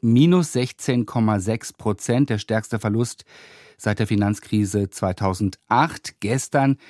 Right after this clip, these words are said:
gab es allerdings, äh, wieder Zuwächse. Klar ist aber, dass die Investoren heftig reagieren. Und an der Stelle müssen wir sagen, die Anleger machen das nicht,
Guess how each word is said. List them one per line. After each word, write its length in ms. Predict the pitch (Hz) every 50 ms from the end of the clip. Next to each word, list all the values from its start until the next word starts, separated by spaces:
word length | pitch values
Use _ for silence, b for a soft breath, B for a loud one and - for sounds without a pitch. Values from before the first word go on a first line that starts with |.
| B B B B B
gab 220 | B - 117 107 120
es 100 | 110 110
allerdings, 600 | 110 107 107 101 107 107 104 107 101 - - -
äh, 120 | 113 104
wieder 220 | 104 104 107 101 -
Zuwächse. 580 | - 151 156 143 160 151 - - 160 156 143 B B B B B B B B B
Klar 260 | - - 120 127 139 135
ist 300 | 170 156 - - - 165
aber, 480 | 147 143 123 139 139 135 135 135 107 -
dass 180 | 117 120 -
die 100 | - 117
Investoren 560 | 123 120 117 110 - - - 127 120 113 110
heftig 420 | 104 120 127 - - 143 120 - -
reagieren. 600 | 120 120 113 98 - 113 131 147 165 165 196 180
Und 160 | 131 131 117
an 100 | 113 101
der 140 | 98 113 120
Stelle 240 | - - 139 131 127
müssen 240 | 120 131 127 139 127
wir 100 | 113 101
sagen, 380 | 98 101 107 120 135 143 131 B B B B B B B B B B -
die 100 | 95 -
Anleger 340 | 107 117 131 135 110 117 104
machen 240 | 104 113 113 131 107
das 180 | 107 101 -
nicht, 300 | 120 120 135 - - -